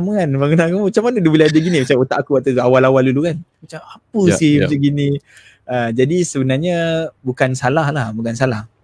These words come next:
Speaker 2: Ya.
Speaker 1: Ah, bukan satu kesalahan. Dan, dan kencing
Speaker 2: Hmm.
Speaker 1: di tempat itu, aku rasa,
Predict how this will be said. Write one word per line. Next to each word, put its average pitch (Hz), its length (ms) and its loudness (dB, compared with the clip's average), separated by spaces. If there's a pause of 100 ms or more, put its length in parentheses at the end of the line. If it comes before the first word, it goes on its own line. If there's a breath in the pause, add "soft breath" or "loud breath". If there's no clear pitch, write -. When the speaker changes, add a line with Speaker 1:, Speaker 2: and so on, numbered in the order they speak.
(120)
Speaker 2:
Ya. 90 180 -6
Speaker 1:
Ah, 87 80 -8
bukan 110 180 -12
satu 113 180 -12
kesalahan. 110 460 -14 (720)
Dan, 190 160 2
dan 233 140 4
kencing 240 320 4
Speaker 2:
Hmm. 233 60 6
Speaker 1:
di 226 60 4
tempat 214 280 0
itu, 135 260 2
aku 127 160 2
rasa, 190 300 2